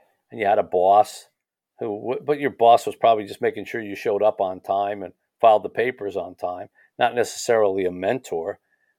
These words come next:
Um, and other than that, everybody was a family member.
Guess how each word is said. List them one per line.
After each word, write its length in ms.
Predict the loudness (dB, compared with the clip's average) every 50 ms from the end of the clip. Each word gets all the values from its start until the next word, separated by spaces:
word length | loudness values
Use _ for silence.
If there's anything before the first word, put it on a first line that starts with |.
| _ -4
Um, 340 | -2 0 0 0 -2 -4 _ _ _ _ -2
and 240 | 0 2 2 6 4
other 220 | 4 4 4 0
than 140 | -2 0 2
that, 200 | 4 4 4 4
everybody 360 | 2 2 0 0 2 2 2
was 140 | 2 0 -2
a 60 | -2
family 480 | -2 0 0 0 0 -2 -4 -6 -8 -8
member. 320 | -8 -8 -10 -12 -12 _